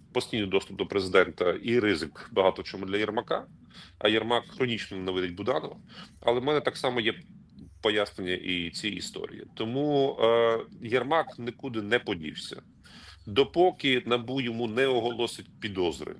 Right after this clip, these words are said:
і не запроторить в сізо на час розслідування кримінального провадження, передачі його в суд,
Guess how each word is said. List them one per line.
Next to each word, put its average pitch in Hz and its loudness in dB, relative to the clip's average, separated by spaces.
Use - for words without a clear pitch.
і 113 2
не 117 2
запроторить 113 -2
в - -10
сізо 98 0
на 113 2
час 120 0
розслідування 85 -4
кримінального 98 -2
провадження, 85 2
передачі 92 0
його 101 -4
в - -8
суд, 202 -4